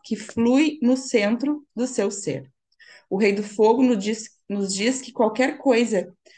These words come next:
a que nos proponhamos agora com o entendimento que vem na,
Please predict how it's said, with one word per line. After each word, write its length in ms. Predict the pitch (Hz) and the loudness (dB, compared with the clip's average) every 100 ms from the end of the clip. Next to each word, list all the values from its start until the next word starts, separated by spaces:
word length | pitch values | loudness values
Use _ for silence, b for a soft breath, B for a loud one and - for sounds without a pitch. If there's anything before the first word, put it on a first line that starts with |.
| B _ _ | B _ _
a 140 | - | -2
que 180 | 196 240 | 0 0
nos 220 | 214 208 - | 0 -2 -4
proponhamos 640 | 226 214 220 208 233 262 | -4 -2 -4 -2 2 2
agora 500 | 247 214 190 185 180 | 2 2 0 0 -2
com 120 | 180 | -8
o 40 | 196 | -12
entendimento 680 | 190 190 190 196 190 190 190 | -8 -6 -4 -4 -4 -8 -10
que 160 | 208 | -10
vem 440 | 185 196 202 214 - - 185 - 190 | -4 0 0 0 -8 -8 -10 -10 -4
na, 400 | 196 185 - | 0 0 -2